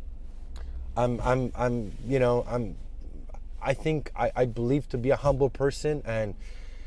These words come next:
and I actually do care. I really care, and I hope all of you who watch this video, you know, be the best that you can be in life. And remember one thing, you're gonna be dead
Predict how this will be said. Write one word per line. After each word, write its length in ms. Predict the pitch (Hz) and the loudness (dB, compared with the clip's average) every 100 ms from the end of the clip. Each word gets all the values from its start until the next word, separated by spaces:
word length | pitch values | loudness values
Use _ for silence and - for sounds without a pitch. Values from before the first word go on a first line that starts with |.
| - - - 123 | -10 -10 -6 2
and 160 | 127 | 4
I 80 | 127 | 4
actually 420 | 139 - - 185 | 2 0 0 0
do 140 | 147 160 | 0 0
care. 300 | 139 92 - - | 0 0 -2 -6
I 80 | 117 | -2
really 340 | 110 127 151 | 0 2 2
care, 320 | - 135 131 127 | 2 2 2 2
and 100 | 113 | 0
I 60 | |
hope 240 | 107 131 - - | 0 0 0 6
all 240 | 120 139 | 8 8
of 120 | 123 | 6
you 240 | 127 143 120 | 2 2 2
who 100 | 110 | 2
watch 340 | 113 120 - | 4 4 0
this 160 | 117 - | -8 -4
video, 560 | 120 117 120 117 113 - - - - - - - - 110 | -2 2 4 4 2 -2 -10 -10 -10 -10 -10 -10 -6 0
you 100 | 117 | 2
know, 260 | 110 110 - - - - - - - - 95 | 2 0 -4 -10 -10 -10 -10 -10 -10 -8 -2
be 200 | 127 147 | 2 2
the 120 | 131 | 2
best 420 | 101 127 131 151 - | 0 0 0 -2 -4
that 140 | 139 | -4
you 160 | 120 123 | -2 -2
can 260 | 120 107 | -2 -2
be 160 | 117 131 | -2 -2
in 100 | 113 | -2
life. 340 | 117 127 117 | 0 0 0
And 100 | 117 | -2
remember 280 | 120 160 190 | -2 0 2
one 200 | 165 170 | 2 0
thing, 420 | - 175 123 95 - - - - - - - - - | 2 2 4 0 -4 -6 -6 -6 -6 -8 -8 -8 -6
you're 320 | 101 131 190 | 0 4 6
gonna 220 | 233 233 | 8 6
be 140 | 233 208 | 6 6
dead 520 | 156 214 196 131 | 10 12 12 12